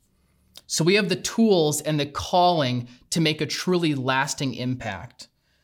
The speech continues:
not one just of this world where moth and rust destroy and thieves can break in and steal, as Matthew six talks about,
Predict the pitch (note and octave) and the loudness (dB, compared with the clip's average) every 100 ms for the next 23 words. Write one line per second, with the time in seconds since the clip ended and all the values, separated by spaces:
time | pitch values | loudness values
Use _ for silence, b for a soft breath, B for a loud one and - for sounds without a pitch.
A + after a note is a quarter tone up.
0 | _ _ _ B2+ C#3+ F3+ G3+ E3 D#3 D3+ | _ _ _ -2 2 2 2 2 2 2
1 | D#3+ - D3 C3 B2+ - C3 D3+ C#3 A#2+ | -2 2 0 0 -4 -4 -2 2 2 2
2 | A#2 B2 B2 B2 B2 B2+ C#3 D3 - C3 | 0 0 0 0 2 2 2 0 -2 -2
3 | A#2+ C3 C3 - B2 - - C#3+ C#3 B2+ | 2 0 0 -4 -4 -4 2 2 4 0
4 | A#2 - E3 D#3 - D3+ B2+ C#3 C#3 C#3+ | -2 -2 0 0 0 -2 0 0 0 0
5 | B2+ - D3 D3 B2+ B2 C3 C3+ C3 A#2 | 0 0 0 2 2 2 0 0 -4 -4
6 | E3 D#3 - C#3 A#2 C3+ A#2 A#2 A#2+ | -4 -4 -2 -2 -2 -4 -2 -2 -2